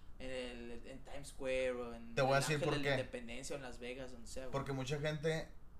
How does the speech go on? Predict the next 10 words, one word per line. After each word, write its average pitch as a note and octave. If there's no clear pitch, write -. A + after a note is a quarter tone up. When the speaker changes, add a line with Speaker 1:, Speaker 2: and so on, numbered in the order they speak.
Speaker 2:
sobre B2+
todo, B2+
pues, A#2
obviamente A#2+
las C3
personas A#2
que -
ya A#2
están A#2+
casadas C3